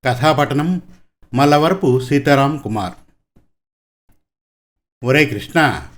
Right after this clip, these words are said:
ఒకసారి ఇలా వస్తావు? నీతో మాట్లాడాలి." లోపల నుండి కొడుకును పిలిచింది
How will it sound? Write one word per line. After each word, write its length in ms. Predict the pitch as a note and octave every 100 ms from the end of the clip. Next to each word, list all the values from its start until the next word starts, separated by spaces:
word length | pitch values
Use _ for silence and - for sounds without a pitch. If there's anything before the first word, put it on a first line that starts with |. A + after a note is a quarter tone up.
| -
ఒకసారి 500 | B2+ B2 A#2+ D3 E3
ఇలా 300 | D3 E3 C#3
వస్తావు? 640 | C3 B2 C#3+ C#3 E3 G2+ E2 - _ _
నీతో 360 | B2+ C#3 C3 C#3+
మాట్లాడాలి." 720 | E3 B2+ C3 C#3+ B2+ G2 F#2 - _ _ _ _ _ -
లోపల 360 | B2 D3+ F3 F#3
నుండి 340 | F3+ D#3+ E3+
కొడుకును 460 | G3 - D3 D3 D#3+
పిలిచింది 720 | C#3+ C#3+ B2+ D3+ F#3 C3+ -